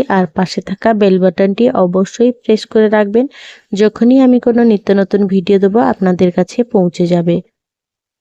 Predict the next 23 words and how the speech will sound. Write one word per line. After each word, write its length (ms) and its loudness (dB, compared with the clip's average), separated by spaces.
আমি 360 2
উমা 240 2
চ্যানেলের 520 0
পক্ষ 360 -4
থেকে 280 -2
আপনাদের 500 0
সবার 460 -2
জন্য 300 -2
অনেক 340 2
অনেক 260 2
শুভকামনা, 800 0
অনেক 360 -2
অনেক 240 0
ধন্যবাদ। 600 2
পুণ্য 300 2
থাকুক 440 -2
ঘরে, 340 2
শান্তি 440 -4
থাকুক 440 -4
মনে, 320 0
ভালোবাসা 640 0
থাকুক 460 0
প্রতিটি 500 0